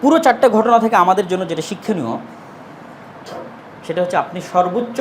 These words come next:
প্রযুক্তির মোকাবেলা কি দিয়ে করবেন, যেটা আমি আমার এর আগেও কয়েক বক্তব্যে বলেছি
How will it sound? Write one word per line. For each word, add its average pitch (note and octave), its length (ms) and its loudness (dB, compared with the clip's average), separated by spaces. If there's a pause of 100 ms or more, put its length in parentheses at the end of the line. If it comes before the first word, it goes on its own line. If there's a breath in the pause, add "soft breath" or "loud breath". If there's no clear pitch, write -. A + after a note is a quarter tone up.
প্রযুক্তির F#3+ 540 -4
মোকাবেলা D3 540 -2 (920)
কি F#3 100 -6
দিয়ে F3 160 -2
করবেন, - 300 -10 (2250)
যেটা D3 180 -2
আমি D3+ 120 -2
আমার E3 160 -4
এর D3+ 140 0
আগেও D3 220 0
কয়েক C#3 200 -4
বক্তব্যে A#2 360 -8
বলেছি F#2+ 220 -16